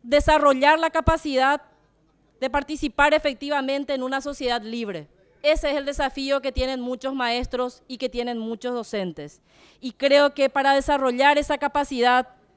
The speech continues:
de participar efectivamente en una sociedad libre,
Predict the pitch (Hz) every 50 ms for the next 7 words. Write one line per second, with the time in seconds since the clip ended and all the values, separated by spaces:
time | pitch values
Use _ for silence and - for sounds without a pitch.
0 | _ _ - 254 254 269 277 269 - 294 - - 262 - - 285 294 294 294 -
1 | 277 254 - - 277 294 277 262 254 262 269 269 269 277 262 247 247 262 269 262
2 | - 269 254 - 254 240 240 247 208 220 233 247 277 285 277 269 269 277 269